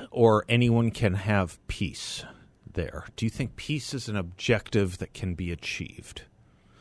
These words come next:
The reason I ask is it might be a question of mere survival and cordon sanitaires at the end of the day, as best as can be achieved. This is a region that hasn't known a lot of peace.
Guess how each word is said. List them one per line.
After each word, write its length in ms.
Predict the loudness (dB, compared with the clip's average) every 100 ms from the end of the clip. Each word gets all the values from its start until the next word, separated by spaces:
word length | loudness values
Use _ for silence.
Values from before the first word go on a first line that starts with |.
| -20 -20 -18 -18 0
The 140 | 4
reason 260 | 4 4 2
I 100 | 0
ask 420 | -2 -8 -8 -8 -12 -20 -20 _ -6
is 680 | 2 6 6 2 -4 -8 -10 _ _ -4
it 160 | -4 -2
might 280 | 0 0 0
be 140 | -2
a 60 | 0
question 480 | 2 0 2 0
of 180 | 0 0
mere 480 | 4 6 8 6 2 _
survival 720 | -12 0 4 8 8 8 4 0
and 100 | 0
cordon 520 | 0 2 2 0 0
sanitaires 840 | -2 -2 -2 -2 2 2 2 -2
at 100 | -4
the 140 | -2
end 120 | -2 -4
of 140 | -6
the 80 | -4
day, 480 | 0 0 0 -6 -12 -6
as 180 | -6 -2
best 340 | -2 -2 -4
as 140 | -8 -8
can 180 | -8 -4
be 160 | -4
achieved. 680 | -6 -6 -4 -4 -6 -18 -18 -20 -20 -20 -20 -20 _ _ -20
This 360 | -2 2 2 2
is 120 | 4
a 80 | 6
region 540 | 6 6 4 0 2
that 220 | 0 0
hasn't 440 | 2 2 2 -2 4
known 260 | 6 6
a 80 | 6
lot 220 | 4 2
of 100 | -2
peace. 580 | -6 -8 -8 -8 -10 -12